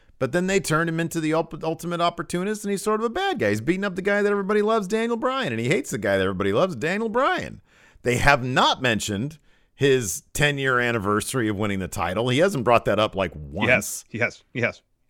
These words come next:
Speaker 1: When?
Speaker 2: He did.
Speaker 1: When's the last time he did that?
Speaker 2: That might have been the SmackDown you missed. He did
Speaker 1: That
Speaker 2: it.
Speaker 1: was
Speaker 2: He did promo you
Speaker 1: ages
Speaker 2: mentioned.
Speaker 1: ago, before, that was, like, right before they turned him.
Speaker 2: Yeah.
Speaker 1: That was, that was the episode that he, I think he went off on, on Bryan and, and Roman,
Speaker 2: Could
Speaker 1: I
Speaker 2: be.
Speaker 1: think.
Speaker 2: But he did mention it. It was, what, three weeks ago? It wasn't that long ago.
Speaker 1: That's fine. He mentioned it once. It's not part of the story.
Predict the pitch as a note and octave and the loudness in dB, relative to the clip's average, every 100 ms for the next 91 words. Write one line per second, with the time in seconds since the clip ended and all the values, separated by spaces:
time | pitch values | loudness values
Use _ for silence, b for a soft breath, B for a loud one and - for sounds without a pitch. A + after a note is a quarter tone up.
0 | _ - D3+ A#2+ E2+ C#3+ A2+ A#2+ G#2+ A2+ | _ -4 0 0 2 0 2 0 0 -2
1 | G2+ F#2 D#2 G#2+ C3 C#3 C3+ A2+ C3 A2+ | -4 -4 -2 2 4 2 0 -4 -4 -4
2 | A#2 A2 G#2+ - _ _ _ _ _ _ | -4 -4 -8 -10 _ _ _ _ _ _
3 | _ _ _ _ _ _ _ - C#3+ A#2+ | _ _ _ _ _ _ _ 0 2 4
4 | B2 A#2 G#2+ C3 D3 C3 B2 G2+ G2+ F#2+ | 2 0 2 2 2 0 -2 -2 0 -2
5 | E2 G#2 - C3 D3 C#3+ B2 A#2 - _ | -2 -6 -4 0 4 6 6 2 -4 _
6 | _ _ - F#3 C#3 B2 G#2 A#2 A#2 A2+ | _ _ -2 0 4 2 4 0 0 -4
7 | A#2+ G#2 G2 C#3 F#3+ D#2 - - _ _ | -2 0 0 0 -2 -4 -10 -20 _ _
8 | _ _ _ _ _ _ _ _ _ _ | _ _ _ _ _ _ _ _ _ _
9 | - C3 - D3+ E3+ B2+ C3 C#3+ C#3 C3 | -12 -8 -2 0 0 -2 0 2 2 2
10 | C#3+ C#3 D3 A#2+ A2+ G#2+ G2 B2 A2+ F#2+ | 2 2 0 0 2 2 0 -2 -4 -2
11 | G2+ G#2 A#2+ - F2 E2+ E2 E2 D#2 E2+ | 0 0 0 -2 -4 -4 -6 -8 -6 -6
12 | E2+ E2+ D#2 D2+ D2 D#2+ D2+ D#2+ G#2 G#2+ | -4 -6 -8 -8 -10 -12 -10 -8 -4 -4
13 | G2+ F2+ A2+ - D#2+ - - D#3+ E4+ C3+ | -4 -6 -8 -10 -18 -10 0 2 4 0
14 | C#3 E2+ D3 C#3+ A2+ E2+ - F#2+ A#2 - | -4 -8 -8 -6 -6 -8 -10 -8 -10 -10
15 | E2 G#2 F#2+ E2 G#2+ - B2 G3+ - A2+ | -8 -8 -8 -10 -12 -6 -2 -2 -2 -2
16 | F#2 G2 C#3+ C#3+ E3+ F#3 F3 C#3+ D#3 G#3+ | -2 -2 -4 -4 -2 -2 -4 -2 -4 -4
17 | E2+ C3 - B2 A2 - - D#2+ A2+ - | -6 -6 -2 -4 -4 -10 -10 -8 -8 -12
18 | - | -16